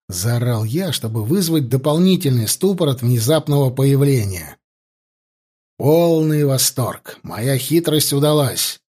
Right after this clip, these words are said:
Все три террориста стояли спиной ко мне у окон, пытаясь рассмотреть, кто там и зачем шумит. Я угадал. Это действительно оказался какой-то местный аналог актового зала.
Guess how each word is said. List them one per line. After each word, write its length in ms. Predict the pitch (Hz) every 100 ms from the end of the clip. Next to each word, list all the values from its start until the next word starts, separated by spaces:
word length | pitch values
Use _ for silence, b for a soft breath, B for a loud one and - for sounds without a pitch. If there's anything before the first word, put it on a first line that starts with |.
| _ _ _ -
Все 240 | - 160 165
три 260 | 117 156
террориста 600 | 143 139 131 165 175 -
стояли 460 | 107 - 131 175 160
спиной 420 | - 135 170 175
ко 140 | 143 139
мне 240 | 180 175
у 100 | 156
окон, 380 | 190 196 131 123
пытаясь 480 | 120 175 170 147 135
рассмотреть, 760 | 139 - 135 127 160 190 -
кто 380 | - - 170 180
там 240 | 165 160
и 120 | 160
зачем 460 | 139 120 113 139 135
шумит. 640 | - 127 135 107 - - _ _ _ _ _ _ -
Я 300 | 139 226 233
угадал. 760 | 214 202 196 156 110 76 69 _ _ _ _ _ 98
Это 180 | -
действительно 680 | 110 131 - 156 202 175 151
оказался 520 | 131 123 123 185 -
какой-то 420 | - 92 156 147 135
местный 480 | 151 190 - 147
аналог 520 | 131 147 180 160 - -
актового 640 | 147 147 - 143 143 139
зала. 540 | 127 135 139 104 80